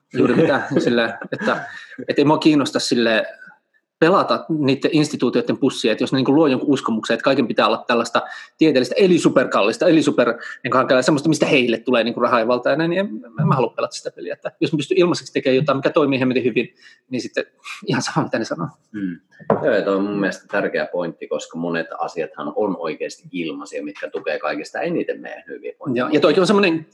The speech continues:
Speaker 1: vanhan kansan kikka.
Speaker 2: Mm.
Speaker 1: Niinku. Ja ilmeisesti, äh, siis yksi kaveri sanoi, kun hänellä oli niinku naisystävä, Venäjältä, eli sieltä niinku tosi köyhältä maaseudulta jostain, sieltä niinku Karjalan jostain. Niin, et,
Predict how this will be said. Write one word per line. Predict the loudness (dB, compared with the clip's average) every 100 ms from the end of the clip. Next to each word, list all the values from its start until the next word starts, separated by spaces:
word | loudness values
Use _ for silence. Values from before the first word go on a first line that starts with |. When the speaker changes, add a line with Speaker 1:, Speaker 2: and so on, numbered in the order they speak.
| -2
Speaker 1:
vanhan | 2 2 2
kansan | 0 -4 -2
kikka. | -4 -6 -10 -10 -12
Speaker 2:
Mm. | -8
Speaker 1:
Niinku. | -8 -10 -18 _ _ -20 -6 2
Ja |
ilmeisesti, | 4 4 0 -2 -12 -20 _ -14 -8
äh, | -6 -6 0
siis | 0 0 -6 -4 -2
yksi | 2
kaveri | 4 4
sanoi, | 4 2 0 -4 _ -12
kun | 0
hänellä | 2 4 4
oli | 4
niinku | 4 2 2
naisystävä, | 2 2 0 2 0 0 -6 _ -20 -20 -20 -20 -2
Venäjältä, | 2 4 4 2 2
eli | 2
sieltä | 2 0
niinku | 0
tosi | 0 -2 -2 _
köyhältä | 2 4 2 -2 -4 -8 -4
maaseudulta | -2 0 -2 -4 -6
jostain, | -6 -4 -2
sieltä | 0 0
niinku | -4 -6
Karjalan | -4 -2 -2 -2 -4
jostain. | -6 -2 -2 -4 -16 -16 -16 -16 -20 _
Niin, | 0 0 0 -8 -20 -20 -8
et, | -8 -8